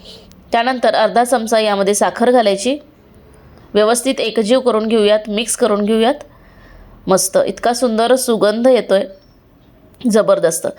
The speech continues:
आता हे परतून झालं दोन मिनटं की अशा पद्धतीने मॅशरच्या साहाय्याने कढईमध्ये सुद्धा हे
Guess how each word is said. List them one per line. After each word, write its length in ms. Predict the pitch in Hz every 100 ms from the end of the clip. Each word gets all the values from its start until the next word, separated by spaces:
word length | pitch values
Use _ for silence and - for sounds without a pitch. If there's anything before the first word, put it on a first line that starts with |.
| - - -
आता 180 | - 247
हे 60 | 294
परतून 460 | 285 240 196 277
झालं 220 | 277 262 233
दोन 180 | 226 220
मिनटं 320 | 220 202 233 226
की 80 | 233
अशा 260 | - 254
पद्धतीने 600 | 240 233 202 240 233 202
मॅशरच्या 540 | 196 196 214 220 214 240
साहाय्याने 500 | 240 208 202 196 233
कढईमध्ये 600 | - 220 240 262 262 240
सुद्धा 300 | 254 202 196
हे 280 | 214 220